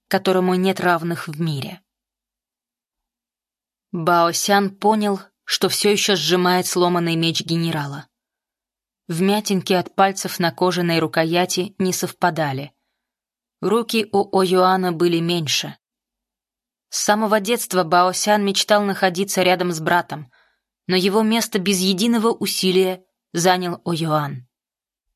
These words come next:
На Баосяна Евнух смотрел с тем же неодобрением,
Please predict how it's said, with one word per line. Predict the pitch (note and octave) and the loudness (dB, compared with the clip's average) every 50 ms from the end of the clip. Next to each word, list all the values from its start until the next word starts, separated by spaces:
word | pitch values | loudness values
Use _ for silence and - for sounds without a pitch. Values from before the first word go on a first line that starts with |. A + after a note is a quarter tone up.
| _ _ _ _ _ _ _ - | _ _ _ _ _ _ _ -6
На | - E3 E3 | -4 -4 0
Баосяна | D3+ E3+ E3+ E3+ E3+ E3+ - - G#3 G#3 G3+ G3+ G3 | 2 2 2 2 2 0 -2 0 2 2 2 2 2
Евнух | F#3+ F3 F3+ G3+ G3+ F#3+ G3 F#3+ - | 0 2 2 0 2 0 0 -2 -2
смотрел | - - F3 E3+ - F#3 F#3+ F#3+ F3+ | 0 0 0 0 2 2 2 2 0
с | - - | -2 -4
тем | - - B3 A3 G3 | -4 -2 0 0 2
же | F#3+ G3 | 2 2
неодобрением, | G3 F#3+ F#3 F3 E3 F3 D#3+ D#3+ F3+ F#3+ F#3+ F#3 F3+ F3 E3 E3 E3 | 2 2 2 2 0 0 0 2 2 2 2 0 0 -2 -2 -4 -6